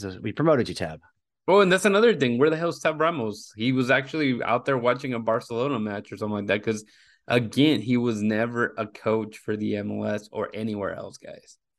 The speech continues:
Speaker 2: And a lot of people were out there saying how he was gonna be the next big thing.
Speaker 1: I mean, he has the pedigree as far as, you know, being able to earn the respect, having done what he did in M L S and with the, uh, Olympic team,
Speaker 2: And
Speaker 1: right?
Speaker 2: as a player, of course.
Speaker 1: Yeah, as a player.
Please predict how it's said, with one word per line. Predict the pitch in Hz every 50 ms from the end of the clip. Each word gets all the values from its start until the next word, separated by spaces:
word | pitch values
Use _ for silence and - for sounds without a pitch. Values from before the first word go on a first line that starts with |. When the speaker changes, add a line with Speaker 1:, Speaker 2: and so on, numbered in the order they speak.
| _ _ _ -
Speaker 2:
And | - 117 117
a | 117
lot | 113 110 110 120 135
of | 147 143 143
people | 151 156 147 - 123 117 110
were | 104 101 92
out | 98 107 107 - -
there | 104 104 101 98
saying | - - 107 107 107 107
how | 107 104 104
he | 107 104 101 110 113
was | 113 110 107
gonna | 104 104 104 98
be | 95 104
the | 98 98
next | 98 98 98 101 98 - -
big | 104 101 98 101
thing. | - 95 92 98 - _ _ _ _ _ _ _ _ _ _ _ _ _ _ _ _ _ _
Speaker 1:
I | - 143 147
mean, | 147 139 131 123 120 - _ _
he | - 139 151
has | 156 170 185 175 -
the | - 123
pedigree | - - - 107 110 151 143 151 165 175 190 202 175 160 -
as | 123 -
far | - - 101 101 101
as, | 98 95 92 - - _ _ _ _ -
you | 123
know, | 113 82 71 73 - - _ _ _ _ _ _ _ _ _ _ _ _
being | - 117 113 110
able | 107 87 95
to | -
earn | - 101 98 98
the | 95
respect, | 87 90 - - - 104 113 120 -
having | - 95 87 98 92 85 - _ -
done | - 95 95 95
what | 98 101
he | 107 98
did | 98 101 98
in | 98
M | 95 95 95
L | 95 92
S | 98 117 151 - - - - _ _ _ _ _ -
and | - 98
with | 90 85
the, | - 92 90 85
uh, | - 80 80 78 71 80 - - -
Olympic | 90 95 110 110 143 135 -
team, | - 165
Speaker 2:
And | 143 117
Speaker 1:
right? | 127
Speaker 2:
as | 120 -
a | 110
player, | 101 - 107 117 139 151 131 110
of | 107 - -
course. | - 127 135 139 139
Speaker 1:
Yeah, | - 196 247 -
as | 117 127
a | 143 139
player. | - - 196 254 - - - -